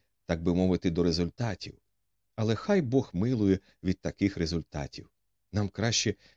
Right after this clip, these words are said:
відразу помчати в Епінг, а потім зустрітися з хазяйкою. У мене, до речі, є нова машина. Вона тобі сподобається". Містер Паркер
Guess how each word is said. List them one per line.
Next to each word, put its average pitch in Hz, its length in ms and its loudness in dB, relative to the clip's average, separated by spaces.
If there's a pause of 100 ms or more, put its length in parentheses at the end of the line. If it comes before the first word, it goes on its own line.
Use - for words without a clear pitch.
(120)
відразу 95 520 0
помчати 98 640 -2 (220)
в 98 100 -12 (100)
Епінг, - 400 -4 (320)
а 120 80 -2
потім 180 340 2
зустрітися 95 680 0
з - 80 -4
хазяйкою. 104 720 -4 (760)
У 165 80 2
мене, 240 280 4
до 95 160 4
речі, 82 380 2 (260)
є 95 160 4
нова 98 220 6
машина. 123 540 0 (480)
Вона 87 300 2
тобі 78 240 -6
сподобається". - 920 -8 (920)
Містер 196 420 2
Паркер 196 520 0